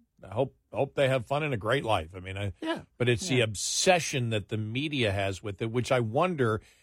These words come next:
Speaker 1: is the obsession that the media, that they have on that,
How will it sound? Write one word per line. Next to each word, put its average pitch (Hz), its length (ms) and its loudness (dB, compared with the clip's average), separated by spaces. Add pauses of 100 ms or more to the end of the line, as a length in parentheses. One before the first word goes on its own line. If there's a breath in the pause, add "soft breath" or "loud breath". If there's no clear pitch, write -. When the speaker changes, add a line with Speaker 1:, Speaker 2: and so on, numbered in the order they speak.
(300 soft breath)
Speaker 1:
is 120 220 0
the 123 200 0 (120)
obsession 180 600 2
that 127 120 0
the 127 80 0
media, 127 880 0 (760)
that 113 240 -4
they 147 240 4
have 110 520 -2 (680)
on 127 200 4
that, 104 280 2